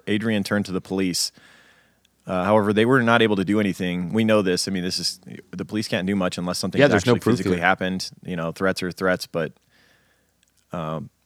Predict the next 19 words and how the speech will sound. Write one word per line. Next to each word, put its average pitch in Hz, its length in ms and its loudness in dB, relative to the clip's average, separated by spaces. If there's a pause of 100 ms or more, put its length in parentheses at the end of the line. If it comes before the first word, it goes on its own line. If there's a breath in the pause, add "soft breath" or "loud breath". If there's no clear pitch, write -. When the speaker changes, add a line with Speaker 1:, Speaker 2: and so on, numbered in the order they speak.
(200)
Speaker 1:
th-, - 120 -8
they 104 120 2
basically 104 380 0
told 101 260 0
them 92 220 2
to - 60 -6
start 98 320 0
recording 98 640 0
and, 87 220 -4
uh, 82 260 -2
keeping 104 300 -4
a 90 60 0
log 90 320 2
of 85 240 -6
all 90 160 2
the 90 100 -2
harassment 87 460 0
and 82 100 -6
events 90 420 -4